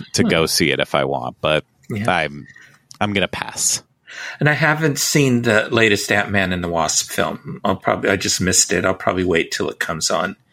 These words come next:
Speaker 2: Disney Plus.
Speaker 1: Y-, y-, yeah, that's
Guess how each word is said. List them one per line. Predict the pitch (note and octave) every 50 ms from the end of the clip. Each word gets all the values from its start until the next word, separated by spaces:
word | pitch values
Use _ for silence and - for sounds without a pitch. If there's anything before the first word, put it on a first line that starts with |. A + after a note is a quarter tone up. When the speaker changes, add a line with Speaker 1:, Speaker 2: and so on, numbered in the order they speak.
| _ _ _ _
Speaker 2:
Disney | - - F#2+ - - G#2 F#2+
Plus. | - - G#2+ - - - - -
Speaker 1:
Y-, | - - - -
y-, | - - - - - - - _ - -
yeah, | - G2+ F2 F2 F#2 F2
that's | F2 G2 G#2 - - - - - - - -